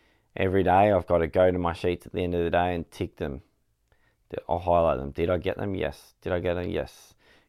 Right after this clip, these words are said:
Great. All right. Day one down. Got 'em all.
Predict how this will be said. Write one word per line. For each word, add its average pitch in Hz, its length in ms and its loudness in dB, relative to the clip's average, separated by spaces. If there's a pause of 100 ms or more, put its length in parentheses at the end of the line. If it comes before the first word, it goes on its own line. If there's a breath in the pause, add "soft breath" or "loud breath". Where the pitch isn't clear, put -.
Great. 78 340 0 (120)
All 85 100 0
right. 80 140 0 (320)
Day 85 180 4
one 80 260 -2
down. 78 420 -4
Got 78 160 0
'em 78 140 -6
all. 69 260 -8